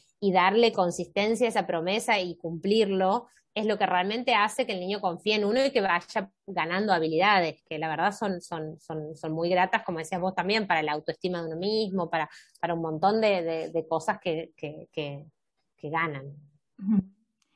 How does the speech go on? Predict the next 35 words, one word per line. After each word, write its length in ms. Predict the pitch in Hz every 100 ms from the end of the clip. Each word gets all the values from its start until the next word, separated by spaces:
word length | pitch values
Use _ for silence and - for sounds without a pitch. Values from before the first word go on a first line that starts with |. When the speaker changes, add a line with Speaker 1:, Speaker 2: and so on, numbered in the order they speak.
| _ 190
Speaker 2:
Al 60 |
final 240 | 196 202 196
es 60 |
que 80 | 226
la 260 | 220 208 202
educación 400 | 202 202 208 226
Montessori, 460 | 226 226 - 247
a 80 | 262
pesar 280 | 196 226 214
de 60 | 214
esta-, 300 | 208 - 214 220 190
vivir 340 | 196 214 214
en 100 | 214
la 100 | 214
era 120 | 214
digital, 520 | 208 196 196 202 226
pues, 460 | 226 220 214 196 190
¿no? 160 | 208 269
Y 80 |
como 180 | - 196
dices, 200 | 196 196
hace 200 | 202 220
ciento 260 | 208 208 208
cincuenta 540 | 214 214 220 214 214
años, 300 | 214 220 269
pero 140 | 277 190
al 60 |
final 280 | 190 185 196
es 80 | 202
posible, 440 | 196 254 262 196
¿no? 120 | 214 240
Llevarla, 640 | 202 208 202 196 208 - -
¿no? 140 | 202
a, 500 | 180 - - - -
a, 140 | -